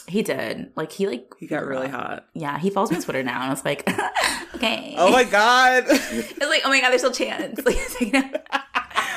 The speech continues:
Speaker 1: we were, like, twelve or thirteen. I'm so stupid 'cause I, I had a crush on him the entire, like, eighth grade year. And I
Speaker 2: Mm-hmm.
Speaker 1: told him the last day of school before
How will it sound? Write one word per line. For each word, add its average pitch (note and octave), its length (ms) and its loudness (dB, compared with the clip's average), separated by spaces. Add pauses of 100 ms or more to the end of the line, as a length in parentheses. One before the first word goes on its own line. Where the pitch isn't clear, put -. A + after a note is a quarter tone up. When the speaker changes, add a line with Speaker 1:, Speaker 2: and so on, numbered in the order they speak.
(120)
Speaker 1:
we A#3+ 40 2
were, A#3+ 100 4
like, B3 220 4
twelve C#3+ 640 2 (300)
or E3+ 140 4 (100)
thirteen. D#3 680 -4 (280)
I'm F3 120 2
so G3+ 120 -2
stupid G3 320 -4
'cause - 80 -10
I, D3+ 240 0
I D3+ 100 2
had E3+ 160 0
a - 20 -4
crush E3 300 -4
on D#3 60 -10
him D#3 140 -12
the C#3+ 60 -8
entire, C#3+ 760 -2
like, - 320 -8
eighth C#3 240 -2
grade B2+ 260 -2
year. C3 460 0 (240)
And E3 120 2
I D#3+ 120 2
Speaker 2:
Mm-hmm. E3 120 -10
Speaker 1:
told D#3 220 -2
him E3 60 -2
the D#3+ 100 0
last C3+ 480 0
day C#3+ 140 2
of C#3 100 0
school C#3+ 720 0 (140)
before E3+ 440 0